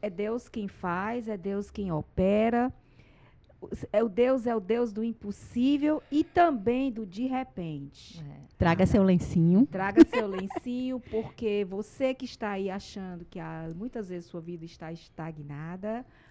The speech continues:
Speaker 1: parada, e que você vai ficar na situação em que você está pro resto da vida, eu lhe digo que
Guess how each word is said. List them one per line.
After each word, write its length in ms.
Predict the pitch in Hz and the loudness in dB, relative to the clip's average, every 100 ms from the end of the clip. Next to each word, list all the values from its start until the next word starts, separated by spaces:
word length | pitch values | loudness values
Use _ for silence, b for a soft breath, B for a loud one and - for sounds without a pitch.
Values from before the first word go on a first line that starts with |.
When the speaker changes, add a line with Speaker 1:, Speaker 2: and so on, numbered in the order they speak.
| b _ | b _
Speaker 1:
parada, 580 | 220 202 175 170 185 208 | -6 -4 -6 -6 -6 -8
e 40 | |
que 160 | 214 208 | -8 -8
você 280 | 220 220 226 | -8 -8 -6
vai 140 | 240 | -6
ficar 360 | 247 262 220 208 | -8 -10 -8 -6
na 140 | 226 | -8
situação 460 | - 220 208 - 262 | -10 -8 -8 -6 -8
em 80 | |
que 120 | 285 247 | -8 -8
você 320 | 254 - 240 | -10 -6 -8
está 280 | 233 185 180 | -8 -10 -8
pro 220 | 208 196 | -6 -6
resto 520 | 190 233 294 330 262 | -4 -6 -6 -8 -12
da 200 | 214 196 | -12 -10
vida, 500 | 160 170 180 208 240 b b b b _ | -12 -14 -12 -12 -14 b b b b _
eu 140 | 196 | -10
lhe 140 | 202 202 | -8 -10
digo 360 | 196 196 185 196 | -12 -12 -12 -16
que 180 | - | -18